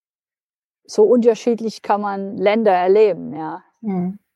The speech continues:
Speaker 1: Äh, während ich da in diesen ganz armen Ecken unterwegs war, wo die Leute nichts hatten, ja.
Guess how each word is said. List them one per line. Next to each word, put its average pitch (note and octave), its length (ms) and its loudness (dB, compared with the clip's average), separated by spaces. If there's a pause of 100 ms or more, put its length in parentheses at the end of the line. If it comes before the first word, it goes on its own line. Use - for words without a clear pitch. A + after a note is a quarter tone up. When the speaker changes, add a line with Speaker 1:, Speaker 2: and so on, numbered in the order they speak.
Speaker 1:
Äh, - 220 -18
während F3 380 2
ich - 240 0
da F#3+ 440 2
in F3 280 -8
diesen F#3 320 0
ganz F#3 340 0
armen G3 400 0
Ecken G3+ 360 -4
unterwegs F#3 600 0
war, F#3 180 -4
wo F3+ 100 -2
die F#3 120 2
Leute F#3 300 4
nichts A#3+ 500 2
hatten, F3 320 -2
ja. F3 280 -6